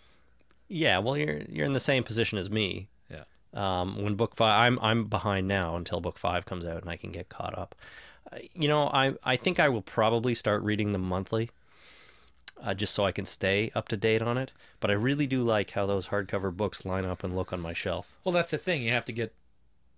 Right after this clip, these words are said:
Speaker 2: all of them. You get the, the monthlies, and then don't they have quarterly, uh, trade paperback type
Speaker 1: Yeah,
Speaker 2: things?
Speaker 1: they do.
Speaker 2: You have to get those, and then when the year ends, you have to get the hardcover.
Speaker 1: Yeah, and they've actually released two ultra giant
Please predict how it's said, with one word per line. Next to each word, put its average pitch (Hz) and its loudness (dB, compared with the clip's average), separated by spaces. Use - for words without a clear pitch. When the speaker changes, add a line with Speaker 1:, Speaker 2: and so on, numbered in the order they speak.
Speaker 2:
all 135 2
of 95 -2
them. 90 -6
You 101 -6
get 107 -4
the, 104 -2
the 104 -6
monthlies, 120 -2
and 120 -6
then 117 -10
don't 123 -4
they 120 0
have 113 -2
quarterly, 120 -2
uh, 107 -2
trade 123 -2
paperback 123 -2
type 139 -2
Speaker 1:
Yeah, 107 6
Speaker 2:
things? 107 2
Speaker 1:
they 110 4
do. 101 4
Speaker 2:
You 113 -6
have 113 -2
to 113 -14
get 113 -2
those, 107 0
and 104 -4
then 107 -2
when 104 -2
the 98 -4
year 107 0
ends, 104 -2
you 101 -4
have 98 -6
to 101 -14
get 104 -8
the 90 -4
hardcover. 107 -4
Speaker 1:
Yeah, 110 4
and 113 4
they've 117 6
actually 143 4
released 117 2
two 120 2
ultra 117 4
giant 104 2